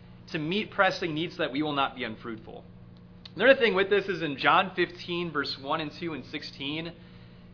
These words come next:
Jesus teaches that we have been appointed specifically for the purpose of bearing fruit,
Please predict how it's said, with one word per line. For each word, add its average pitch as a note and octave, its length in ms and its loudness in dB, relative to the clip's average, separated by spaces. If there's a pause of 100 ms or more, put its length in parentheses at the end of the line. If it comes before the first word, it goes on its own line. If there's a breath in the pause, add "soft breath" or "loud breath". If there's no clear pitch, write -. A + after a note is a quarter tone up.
Jesus C4+ 520 -2
teaches G3+ 540 2
that E3 380 0
we A3 360 2
have F#3+ 340 2
been E3 260 -4
appointed D#3+ 840 -4
specifically G#3 920 -2
for F3+ 140 -6
the D3+ 80 -2
purpose F3 500 0
of C3+ 240 -8
bearing D3+ 320 0 (120)
fruit, B2+ 260 -6